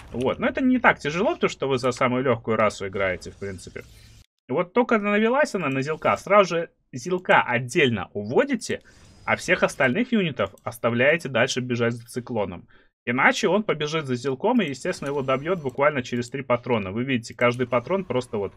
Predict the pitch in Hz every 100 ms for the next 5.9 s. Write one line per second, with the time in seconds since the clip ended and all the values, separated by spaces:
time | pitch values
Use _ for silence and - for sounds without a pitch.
0 | - - - - - 127 120 - 110 110
1 | 208 226 104 - 175 - 147 147 131 -
2 | - 156 - 160 135 123 113 113 127 123
3 | 123 151 233 302 - 190 185 151 156 -
4 | 110 113 147 135 117 117 120 117 - 120
5 | 131 - - 85 - 90 98 87